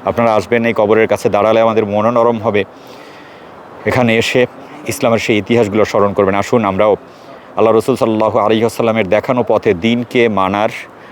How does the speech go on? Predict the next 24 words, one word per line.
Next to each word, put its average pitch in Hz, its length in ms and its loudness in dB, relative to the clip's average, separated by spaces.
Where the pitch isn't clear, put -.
আমল 107 260 2
করার 101 260 2
চেষ্টা 107 280 -2
করি। 101 240 0
আল্লাহ 143 200 4
রসুল 156 220 0
সাল্লাল্লাহু 143 420 0
আলাইহি 139 260 2
ওয়াসাল্লাম 143 380 2
যেভাবে 127 360 2
দিনকে 123 320 -2
প্রতিষ্ঠিত 135 420 0
করেছেন, 113 420 2
সেভাবে 110 400 2
ব্যক্তিগত 120 440 0
পর্যায়ে, 110 360 2
সামাজিক 113 460 -2
পর্যায়ে, 104 400 2
পারিবারিক 120 480 2
পর্যায়ে, 107 420 2
রাষ্ট্রীয় 117 380 0
পর্যায় 117 340 2
পর্যন্ত, 113 340 -2
আন্তর্জাতিক 131 580 0